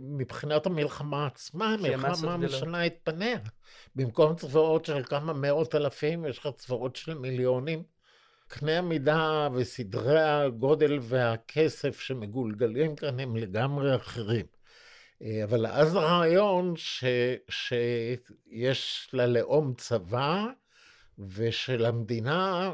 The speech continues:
Speaker 1: יש את המונופול על השימוש באמצעי האלימות.
Speaker 2: כן.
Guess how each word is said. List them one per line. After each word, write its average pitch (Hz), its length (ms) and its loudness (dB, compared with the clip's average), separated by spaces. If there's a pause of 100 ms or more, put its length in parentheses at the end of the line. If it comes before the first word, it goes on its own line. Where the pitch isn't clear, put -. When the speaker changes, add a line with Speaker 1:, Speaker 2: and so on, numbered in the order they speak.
Speaker 1:
יש 123 360 -2
את 147 120 -6
המונופול 151 720 0
על 135 160 0
השימוש 123 640 -8
באמצעי 117 580 -4
האלימות. 113 720 -6 (500)
Speaker 2:
כן. 139 140 -2